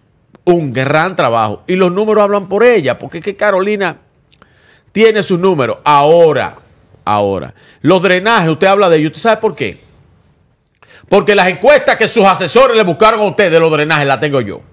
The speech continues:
Que le dijeron que el tema de los drenajes afectó,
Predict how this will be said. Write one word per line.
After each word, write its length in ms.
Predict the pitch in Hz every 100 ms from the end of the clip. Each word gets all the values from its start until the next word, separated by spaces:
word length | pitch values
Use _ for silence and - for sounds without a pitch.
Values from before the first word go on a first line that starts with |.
| _ _ _ _ _ _ _ _ _ _ _ _ -
Que 120 | 180
le 80 | 202
dijeron 360 | 185 240 277
que 60 | 220
el 120 | 214
tema 220 | 226 254
de 60 | 240
los 80 | 240
drenajes 320 | 214 220 196
afectó, 540 | 190 208 151 214 196